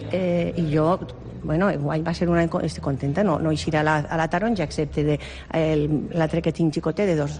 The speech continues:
de dos fanecades, i ento-, aleshores este de deu fanecades ja m'oblide, i l'ha tratat bé, la, per a, per a la, l'aranya roja, per tot, tot. I, i des, de moment,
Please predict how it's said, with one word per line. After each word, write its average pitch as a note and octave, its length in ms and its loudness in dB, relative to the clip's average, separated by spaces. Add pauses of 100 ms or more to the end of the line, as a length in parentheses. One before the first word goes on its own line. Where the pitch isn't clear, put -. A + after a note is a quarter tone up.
de E3 140 -4
dos D#3+ 180 -4
fanecades, G3+ 480 0
i F#3+ 80 2
ento-, D#3 160 0
aleshores D#3 480 0
este F3 240 2
de E3+ 160 4
deu E3 140 2
fanecades F3+ 500 -2 (200)
ja F#3 120 2
m'oblide, A3 540 2 (500)
i B3+ 260 2
l'ha D#3+ 200 2
tratat D3+ 340 0
bé, A3 140 4 (160)
la, E3 100 2
per - 480 -6
a, D3+ 240 0
per D3 160 0
a D3 60 0
la, D3 120 2 (140)
l'aranya D3+ 420 0
roja, G#3 380 2
per F3+ 160 -2
tot, F3+ 320 -4
tot. - 260 -8 (140)
I, G3 140 -2 (180)
i F3 80 2
des, D#3+ 240 0
de E3+ 160 0
moment, E3 380 4